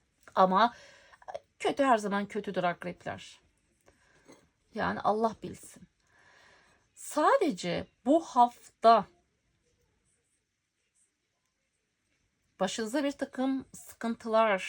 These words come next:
getirmek için uğraşan kişilere karşı dikkatli olacaksınız. Kısa boylu, kilolu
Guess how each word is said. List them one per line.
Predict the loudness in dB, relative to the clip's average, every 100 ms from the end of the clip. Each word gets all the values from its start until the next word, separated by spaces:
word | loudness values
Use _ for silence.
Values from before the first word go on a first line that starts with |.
| -10 -12 -16 -10
getirmek | -10 -8 -6 -6 -6 -14
için | -8 -8 -6
uğraşan | -4 -4 -4 -6 -6
kişilere | -6 -2 -2
karşı | -2 -4 -4 -6 -12
dikkatli | -6 -6 -4 -8
olacaksınız. | -10 -12 -18 -18 -20 -20 -20 -20 _ _ _ _ _ _ _ _ _ _ _ _ _ _ _ _ _ _ _ _ _ _ _ _ -20 -20 _
Kısa | -10 4 6
boylu, | 8 6 6
kilolu | -4 0 2 4 2 0 -2